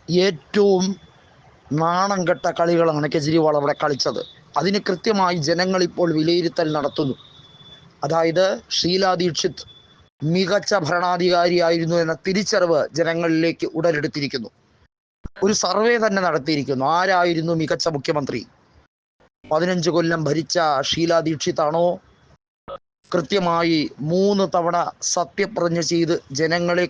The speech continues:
കബളിപ്പിച്ച് അധികാരത്തിലേറിയ അരവിന്ദ് കെജ്രിവാളാണോ എന്ന ചോദ്യത്തിന്, ഐ ആർ എസ് ഉദ്യോഗം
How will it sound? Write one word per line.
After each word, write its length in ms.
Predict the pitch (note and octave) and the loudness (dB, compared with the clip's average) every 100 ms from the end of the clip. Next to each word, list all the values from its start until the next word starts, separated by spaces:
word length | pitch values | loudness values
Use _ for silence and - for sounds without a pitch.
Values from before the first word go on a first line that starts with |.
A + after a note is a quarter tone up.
| - | -2
കബളിപ്പിച്ച് 640 | D#3+ F3 G#3+ F3 D3+ F3 - D3+ | 0 0 -2 -4 -4 -4 -4 -2
അധികാരത്തിലേറിയ 880 | D#3+ E3 F3 E3+ D#3+ E3 E3 D#3 D#3+ - D3+ | 0 0 2 0 -2 0 0 2 0 -2 -2
അരവിന്ദ് 400 | E3+ E3+ E3+ D3 | 0 0 -2 -2
കെജ്രിവാളാണോ 720 | E3 D3 E3+ D#3+ D#3 D#3 D#3 D#3+ - | -4 0 0 2 2 0 -2 -2 -4
എന്ന 120 | D#3+ D3+ | -4 -4
ചോദ്യത്തിന്, 460 | E3 D#3 E3 E3 C#3+ - _ _ _ _ _ _ _ _ - | -2 -2 -2 -4 -4 -6 _ _ _ _ _ _ _ _ -4
ഐ 120 | D#3+ E3+ E3+ | -2 2 2
ആർ 100 | E3 E3+ | 2 0
എസ് 140 | - F3+ | -4 -4
ഉദ്യോഗം 420 | D#3+ F3 E3+ E3+ | 2 2 4 0